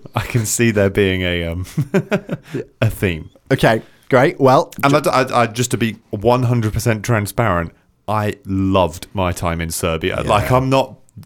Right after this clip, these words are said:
Speaker 1: putting, but my God, were they proud of Djokovic. <laughs>
Speaker 2: Then we've got Scaptia beyonce-y.
Speaker 1: Okay.
Speaker 2: Beyonce-y.
Speaker 1: Yeah.
Speaker 2: Beyonce-y. Uh, a fly named after Beyonce because of the unique,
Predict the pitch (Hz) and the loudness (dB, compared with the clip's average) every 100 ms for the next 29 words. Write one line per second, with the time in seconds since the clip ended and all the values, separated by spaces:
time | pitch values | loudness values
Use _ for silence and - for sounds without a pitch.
0 | - - 131 113 107 110 104 - - - | -20 0 2 2 0 0 0 -2 -20 -20
1 | _ _ _ 98 95 92 90 90 82 78 | _ _ _ -4 0 0 0 -2 -2 -2
2 | 80 80 - 87 80 78 85 80 90 101 | -4 -4 -2 -2 -2 -4 -6 -6 -6 -6
3 | - - - 143 123 - - _ _ _ | -4 -4 -2 -4 -6 -10 -18 _ _ _
4 | _ _ - 220 - - - - - - | _ _ -14 -10 -10 -12 -14 -20 -20 -4
5 | - 202 196 175 151 165 117 - - - | 4 6 8 6 6 4 2 -4 -4 0
6 | 202 - - 165 165 160 - - - 98 | 0 -2 2 4 6 4 -2 -20 -14 -8
7 | 85 110 113 123 - 95 90 123 180 _ | 0 4 4 2 0 -2 0 -2 -2 _
8 | _ _ _ _ - - - - - 107 | _ _ _ _ -12 -8 -8 -8 -2 2
9 | 107 117 - 98 95 127 180 - 92 98 | 2 2 0 0 0 -2 -4 -4 0 0
10 | 120 104 104 156 - 151 143 - 240 165 | 0 -4 -4 -2 2 2 2 2 4 6
11 | 143 165 - 247 233 - 101 101 92 - | 4 2 2 4 4 2 0 0 0 0
12 | 87 139 - - 151 147 147 139 151 143 | -2 -2 -4 -4 0 2 2 4 4 4
13 | 143 _ 110 123 147 175 233 - | -2 _ -2 4 6 6 2 -6